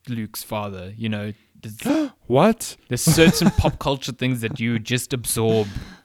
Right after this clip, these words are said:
Speaker 1: you know?
Speaker 2: Well, what, one of those, I mean, this is very relevant to gaming. In Final Fantasy seven Remake,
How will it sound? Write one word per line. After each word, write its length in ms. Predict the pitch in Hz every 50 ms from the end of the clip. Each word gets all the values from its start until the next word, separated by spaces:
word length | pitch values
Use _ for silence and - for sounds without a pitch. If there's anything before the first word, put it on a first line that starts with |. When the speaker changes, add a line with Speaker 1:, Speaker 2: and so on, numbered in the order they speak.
| _ _ _ _ _ _ _
Speaker 1:
you 180 | - - - 113
know? 260 | 113 110 104 104 104 101 -
Speaker 2:
Well, 360 | 185 185 185 175 165 - - _ _ - 175
what, 300 | 143 160 170 180 175 - _ _ - - 196 190 _ 196
one 240 | 175 143 156 156 165
of 160 | 160 139 127
those, 440 | 127 135 139 143 143 135 127 - - -
I 40 |
mean, 180 | 123 127 120 117
this 240 | 113 117 120 - -
is 120 | 131 110
very 180 | 104 113 107 104
relevant 400 | 101 107 110 117 117 107 107 104 -
to 80 | 113
gaming. 340 | - 110 110 110 104 104 101
In 180 | 107 107 101 98
Final 260 | - 123 123 127 123
Fantasy 240 | 127 120 113 - 113
seven 300 | - - 120 110 107 101
Remake, 500 | 107 117 120 107 101 98 104 - _